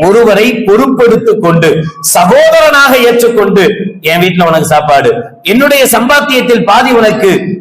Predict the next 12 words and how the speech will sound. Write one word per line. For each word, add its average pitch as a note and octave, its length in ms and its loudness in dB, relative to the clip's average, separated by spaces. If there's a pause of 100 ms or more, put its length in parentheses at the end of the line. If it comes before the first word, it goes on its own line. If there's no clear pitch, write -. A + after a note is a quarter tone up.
(120)
இன்னும் F#3 240 -2
சொல்ல D#3+ 200 0
போனால், D3+ 760 0
ஒன்றுக்கு A#3+ 500 0
மேற்பட்ட A#3 520 0
மனைவியை A#3 480 0
உடையவர்கள், G3 680 0 (260)
ஒரு D#3+ 200 0
மனைவி, G3+ 440 -2
அதுவும் A3+ 320 0
இஷ்டப்பட்ட C#4 680 -2
மனைவியை, F#3+ 720 -2